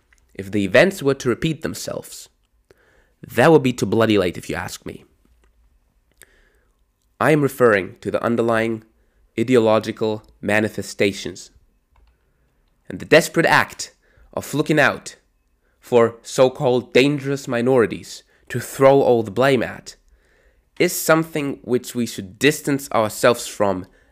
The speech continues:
as quickly as possible. Unfortunately, it's the former an idea which even many politicians, at least here in Germany, have found comfort in pursuing,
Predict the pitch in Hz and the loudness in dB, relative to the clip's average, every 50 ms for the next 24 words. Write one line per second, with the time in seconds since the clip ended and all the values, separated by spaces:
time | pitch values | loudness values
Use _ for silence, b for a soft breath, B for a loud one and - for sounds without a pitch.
0 | _ _ - 110 107 - - - - - - - 143 - - 131 - - 101 98 | _ _ -2 -2 -2 -2 -4 -12 -2 0 0 0 0 0 -4 -4 0 0 -2 -2
1 | - - - _ - 123 113 107 - - 90 - - - _ _ _ _ _ _ | -2 -6 -14 _ 2 2 2 2 0 -6 -10 -10 -12 -12 _ _ _ _ _ _
2 | _ _ _ _ _ _ _ _ _ _ _ _ _ _ _ _ _ _ _ _ | _ _ _ _ _ _ _ _ _ _ _ _ _ _ _ _ _ _ _ _
3 | _ _ _ _ _ _ _ _ _ _ _ _ _ _ _ _ _ _ _ - | _ _ _ _ _ _ _ _ _ _ _ _ _ _ _ _ _ _ _ -14
4 | 90 92 - - - 147 165 170 165 - - 113 - 92 90 82 - - - 107 | -12 -12 -12 -4 2 4 4 4 4 0 -6 -6 -4 -4 -6 -6 -8 -8 -8 -10
5 | 98 - - - 147 160 185 160 113 - - - _ _ _ _ _ _ - 104 | -10 -10 -4 2 4 4 4 4 2 -2 -4 -8 _ _ _ _ _ _ -6 -4
6 | 98 95 92 92 - 120 127 113 90 82 - _ _ _ _ _ _ _ _ _ | -2 -2 -2 -2 -2 0 0 0 -2 -4 -10 _ _ _ _ _ _ _ _ _
7 | _ _ _ _ _ _ _ - - 95 - - - 117 110 110 104 101 104 120 | _ _ _ _ _ _ _ -14 -14 -14 -12 -8 -8 -6 -4 -2 -2 0 2 2
8 | 131 139 131 - - 127 110 104 101 - - 117 113 - - - - - - - | 4 4 2 0 -2 -4 -4 -4 -4 -2 -2 -2 -2 -2 -12 -14 -12 -14 -12 -6
9 | 110 117 107 - - - 98 85 82 92 101 110 104 92 98 - _ _ _ _ | -6 -6 -6 -6 -8 -8 -8 -6 -2 0 0 0 0 -4 -8 -14 _ _ _ _
10 | _ _ _ _ _ - - - - - 139 135 135 127 - - - - 127 131 | _ _ _ _ _ -10 -10 -10 0 2 2 2 2 0 -4 -8 -10 -4 -2 -2
11 | 127 120 - 110 101 - - 92 90 _ - 98 - - - 117 107 98 92 90 | -2 -4 -6 -8 -6 -6 -6 -10 -10 _ -14 -12 -12 -4 -2 -2 0 0 -2 -4
12 | 92 | -8